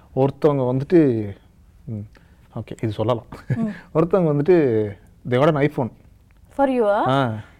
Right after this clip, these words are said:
Speaker 2: சூப்பருங்க. ஆ.
Speaker 1: அம்மா, தயவு செய்து எடுத்துன்னு போங்க நீங்க. எனக்கு வேணாம் அது. அது ஏங்க, அதெல்லாம் ரொம்ப வருங்க.
Speaker 2: எப்போங்க இது நடந்தது?
Speaker 1: அது ஒரு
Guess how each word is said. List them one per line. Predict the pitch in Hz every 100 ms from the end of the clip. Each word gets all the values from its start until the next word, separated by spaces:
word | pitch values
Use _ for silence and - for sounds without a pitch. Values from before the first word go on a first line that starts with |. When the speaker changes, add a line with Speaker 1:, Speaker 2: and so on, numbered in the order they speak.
| _ -
Speaker 2:
சூப்பருங்க. | 311 330 285 247
ஆ. | 320 330 -
Speaker 1:
அம்மா, | 156 143 123 98 - - 113
தயவு | 104 131
செய்து | - 160
எடுத்துன்னு | 139 143
போங்க | 135 127
நீங்க. | 123 113 104
எனக்கு | 131 110 113 127
வேணாம் | 127 135
அது. | 135 131 127 120 120
அது | 113 139
ஏங்க, | 170 113 117 143 101 - _ _ _ _
அதெல்லாம் | - 113 156 180
ரொம்ப | 135 123 113 104
வருங்க. | 104 120 330
Speaker 2:
எப்போங்க | 415 392
இது | 262 240
நடந்தது? | 220 214 220 381 311 214 -
Speaker 1:
அது | 139 147 135
ஒரு | 127 127 117